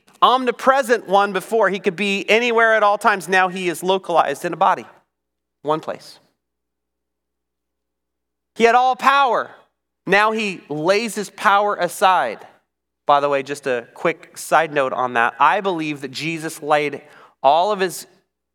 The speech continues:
abilities and gifts as God aside, and he lived only by the power of the Holy Spirit in this life. Why? So that we could see that we could live the same kind of life as he did. He didn't have some S underneath his robe.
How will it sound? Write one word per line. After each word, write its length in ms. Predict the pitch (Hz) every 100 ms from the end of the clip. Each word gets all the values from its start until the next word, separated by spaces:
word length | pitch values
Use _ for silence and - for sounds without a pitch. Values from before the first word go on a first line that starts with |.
| _ _ _
abilities 580 | - 151 170 190 196 165 -
and 240 | 143 131
gifts 300 | 139 160 -
as 220 | - 135
God 320 | - 143 151
aside, 580 | - - - 131 147 175 -
and 100 | 151
he 100 | 151
lived 340 | 151 165 139 -
only 400 | 147 170 196 214
by 180 | 156 131
the 100 | 127
power 440 | - 143 147 175
of 220 | 147 127
the 100 | 127
Holy 300 | 117 135 135
Spirit 480 | 131 - 131 117 - - _
in 180 | - 143
this 260 | 156 156 -
life. 360 | 143 131 123
Why? 420 | 131 131 131 151 160 - -
So 140 | -
that 120 | 139 127
we 200 | 135 175
could 180 | 180
see 480 | 135 - 156 139 131 - -
that 100 | 127
we 140 | 131
could 160 | 127 135
live 220 | 135 123
the 80 | 117
same 260 | - 123
kind 220 | 120 120 117
of 100 | 107
life 240 | 104 -
as 120 | 98
he 100 | 113
did. 160 | 107 - _
He 140 | -
didn't 240 | 151 170 160
have 240 | 165 139
some 340 | - 165 143 -
S 320 | 135 143 - -
underneath 400 | 131 127 127 117
his 200 | 120 104
robe. 360 | 120 113 98